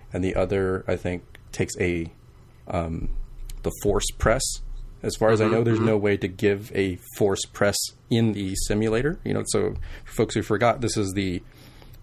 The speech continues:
Speaker 1: pushing into the, the device with a, a certain amount of force that registers
Speaker 2: Mm.
Speaker 1: differently. And in this case,
Speaker 2: Right.
Speaker 1: what the, the developer has done is, um,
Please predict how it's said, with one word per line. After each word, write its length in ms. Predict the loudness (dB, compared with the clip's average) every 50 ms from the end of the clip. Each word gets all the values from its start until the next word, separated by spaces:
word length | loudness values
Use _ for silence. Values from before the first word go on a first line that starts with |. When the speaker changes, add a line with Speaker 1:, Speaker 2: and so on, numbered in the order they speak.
| -20 -20 -14 -8 0
Speaker 1:
pushing 460 | 2 2 4 4 2 2 2 0 -2 -2 2
into 680 | 4 4 4 4 2 0 0 0 0 2 0 -2 -4 -6 -10 -14 -18 -20 -20 -18 -18 -14 -8 -8 -8 -8 -8 -10 -10
the, 200 | -8 -6 -4 -4
the 180 | -4 -2 -4 0
device 420 | 0 0 2 2 2 2 0 -2 -4 -4
with 180 | -2 -4 -2 -2
a, 220 | -2 -4 -2 -4 -2 -2 -2 -2
a 40 | -2 0
certain 200 | 0 0 0 2
amount 180 | 0 0 0
of 60 | -2
force 460 | -2 0 2 2 2 0 -2 -6 -10 -12 -16 -20 -20 -20 -20 -20 -20 -6
that 120 | -4 -4 -2
registers 520 | 0 0 0 0 0 -2 0 0 0 2
Speaker 2:
Mm. 40 | 0
Speaker 1:
differently. 420 | -2 -2 0 0 0 0 0 -2 -4 -8 -18 -20 -20 -20 -6 0
And 100 | 2 4
in 60 | 4
this 140 | 4 2 0
case, 240 | 2 2 2 2 2
Speaker 2:
Right. 80 | 2 0
Speaker 1:
what 160 | 0 0 2
the, 260 | 2 2 4 2 2 0
the 80 | 0
developer 400 | 0 2 2 2 2 2 0 0
has 120 | 0 0 0
done 340 | 0 0 0 0 -2 0 0
is, 360 | 2 2 2 2 0 -2 -4 -8 -10 -20 -20 -20 -20 -20 -20 -20 -20 -20 -20 -8 -4
um, 480 | -2 0 0 0 0 0 0 -2 -4